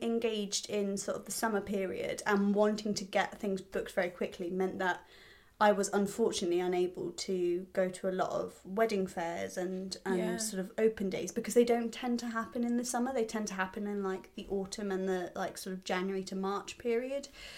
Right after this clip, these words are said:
Speaker 1: Um, so we missed out on that. But that's because we wanted that specific date.
Speaker 2: Yeah.
Speaker 1: If we were willing to compromise more, then we probably would have gone, "Oh, you know what, we'll just wait for a couple of months."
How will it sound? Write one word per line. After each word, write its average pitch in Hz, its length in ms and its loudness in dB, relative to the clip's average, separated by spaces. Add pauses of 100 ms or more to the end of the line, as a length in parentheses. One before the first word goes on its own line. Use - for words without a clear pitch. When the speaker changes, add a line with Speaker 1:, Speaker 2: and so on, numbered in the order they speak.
(220)
Speaker 1:
Um, 214 500 0 (680)
so 208 540 6
we 240 120 4
missed 240 240 8
out 214 200 6
on 190 160 0
that. 180 240 0 (720)
But 226 120 0
that's 240 240 8
because 233 440 2
we 214 100 -2
wanted 196 400 2
that - 160 2
specific - 500 -8
date. - 220 -4
Speaker 2:
Yeah. 220 140 0
Speaker 1:
If - 100 -2
we 240 140 8
were 240 60 10
willing 233 280 8
to - 100 -4
compromise 196 680 -2
more, 196 480 2
then 196 160 4
we 190 80 4
probably 190 420 -2
would 185 140 -2
have 185 80 -8
gone, 190 180 2
"Oh, 226 60 -2
you 220 80 -2
know 202 160 0
what, 175 100 0
we'll 233 120 0
just - 180 -2
wait 220 160 -4
for 196 60 -10
a - 20 -14
couple - 240 -12
of - 40 -8
months." - 360 -10